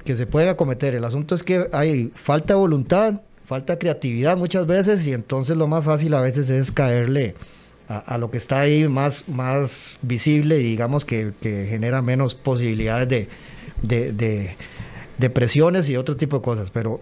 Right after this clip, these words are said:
pero sí, como dice don Gerardo, este, e-, ese tipo de, de, de cosas por muchos años se han, se han evadido.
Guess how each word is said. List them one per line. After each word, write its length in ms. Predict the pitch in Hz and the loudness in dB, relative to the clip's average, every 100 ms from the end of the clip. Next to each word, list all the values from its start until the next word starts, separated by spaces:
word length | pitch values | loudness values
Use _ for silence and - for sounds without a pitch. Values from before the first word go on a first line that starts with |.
| - | -2
pero 240 | 127 120 | 0 0
sí, 280 | 117 170 139 | 2 2 2
como 320 | 123 110 104 | -2 -2 0
dice 120 | 117 | 2
don 120 | 147 | 2
Gerardo, 460 | 151 139 156 180 131 | 4 4 2 0 -4
este, 480 | 104 - 113 104 - | -6 -6 -4 -4 -4
e-, 140 | 123 131 | -6 -2
ese 220 | 127 143 | -2 0
tipo 380 | 151 156 160 170 | 0 0 2 4
de, 480 | 135 110 107 104 107 | 4 0 -2 -6 -6
de, 260 | 107 98 | -4 -4
de 120 | 107 117 | -4 -2
cosas 380 | 123 131 147 - - - - - - - - | 0 2 0 -2 -16 -18 -18 -18 -18 -16 -10
por 140 | - 120 | -2 0
muchos 280 | 127 156 143 | 2 2 2
años 280 | 147 156 | 2 2
se 340 | - - - 123 | 0 -10 -4 0
han, 400 | 120 147 127 95 - - - - - - - | 2 2 2 -2 -10 -20 -20 -20 -20 -18 -6
se 120 | 131 | 0
han 80 | 139 | 2
evadido. 540 | 147 131 147 180 196 | 2 2 4 2 0